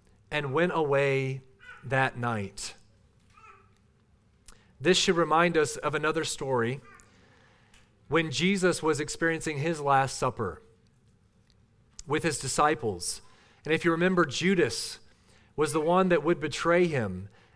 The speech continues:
And after he received his morsel of bread, he immediately left, and it was night.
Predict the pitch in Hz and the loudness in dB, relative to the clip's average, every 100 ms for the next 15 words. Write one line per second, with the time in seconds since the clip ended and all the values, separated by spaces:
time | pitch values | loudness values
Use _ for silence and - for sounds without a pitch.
0 | - 156 185 214 180 196 170 - 196 196 | -4 2 4 4 2 2 0 0 2 2
1 | 190 190 196 165 170 190 - 185 156 120 | 4 6 6 4 0 0 0 0 0 -2
2 | 147 160 143 107 90 - _ _ _ _ | 0 2 2 0 -6 -16 _ _ _ _
3 | 523 523 523 _ _ _ _ _ _ - | -20 -20 -20 _ _ _ _ _ _ 0
4 | 196 180 170 202 226 233 196 202 160 170 | 6 8 8 4 6 6 6 4 6 8
5 | 180 120 - - - - - - - _ | 8 6 -2 -12 -12 -14 -20 -20 -20 _
6 | _ _ _ - 160 170 165 185 175 160 | _ _ _ -2 -2 0 2 2 2 2
7 | 156 147 135 - - 135 143 147 104 - | 2 0 -6 -10 -10 0 2 2 0 -4
8 | - - | -12 -14